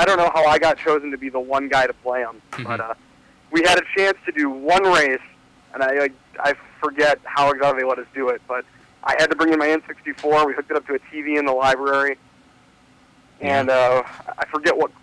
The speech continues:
Speaker 1: what track we raced on. But
Speaker 2: Rainbow Road.
Speaker 1: I, hmm?
Speaker 2: Was it Rainbow Road?
Speaker 1: No, it wasn't Rainbow Road.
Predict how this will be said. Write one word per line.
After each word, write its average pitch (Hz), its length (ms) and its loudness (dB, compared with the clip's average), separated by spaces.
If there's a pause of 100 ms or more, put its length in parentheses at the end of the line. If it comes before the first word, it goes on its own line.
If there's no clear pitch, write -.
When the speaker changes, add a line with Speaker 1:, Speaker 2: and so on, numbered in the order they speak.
Speaker 1:
what 151 140 -4
track 143 300 0
we 143 60 -4
raced 135 360 -4
on. 123 220 -2
But 143 100 2
Speaker 2:
Rainbow 139 200 2
Road. 123 360 -4
Speaker 1:
I, 156 320 2 (600)
hmm? 190 220 -4 (320)
Speaker 2:
Was 123 160 -4
it 127 60 -2
Rainbow 120 280 -2
Road? 123 260 -6 (640)
Speaker 1:
No, 180 140 4
it 160 60 4
wasn't 180 220 0
Rainbow 151 320 2
Road. 127 180 2